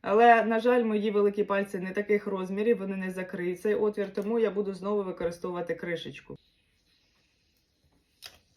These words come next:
<laughs>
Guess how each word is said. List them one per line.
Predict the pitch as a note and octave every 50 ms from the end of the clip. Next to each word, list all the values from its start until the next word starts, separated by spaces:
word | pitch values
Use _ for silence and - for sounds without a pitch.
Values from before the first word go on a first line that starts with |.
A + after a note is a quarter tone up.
| _ _ - - - - _ _ - - - - _ _ - - - - - - - - _ _ _ _ _ - _ -
<laughs> | - D4 - - C#4 - - C#4 C#4 - G#3+ G#3 - - -